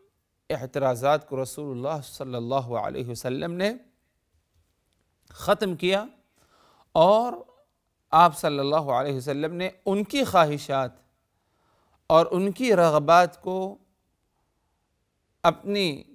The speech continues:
تمام معاملات پر کیا ہے؟ ترجیح دی، جیسے کہ بات گزر چکی ہے۔ بسم اللہ الرحمن الرحیم کو ہٹا دیا،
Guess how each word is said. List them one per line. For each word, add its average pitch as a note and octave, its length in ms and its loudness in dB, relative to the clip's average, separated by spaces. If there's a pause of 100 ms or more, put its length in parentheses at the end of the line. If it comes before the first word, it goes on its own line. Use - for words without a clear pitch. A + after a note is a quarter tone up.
(140)
تمام F#3 420 0
معاملات D#3+ 480 -2
پر C#3+ 100 -8
کیا C3+ 240 -4
ہے؟ C#3 260 -4 (260)
ترجیح B2 400 -6 (100)
دی، - 240 -18
جیسے E3 320 -6
کہ C#3 60 -6
بات C3+ 180 0
گزر A#2+ 160 -8
چکی - 380 -16
ہے۔ A2 60 -20 (800)
بسم D3 240 -10
اللہ E3 160 0
الرحمن E3 220 0
الرحیم F#3+ 500 -4 (120)
کو C#3 160 -4
ہٹا C3+ 220 2
دیا، E3+ 360 -2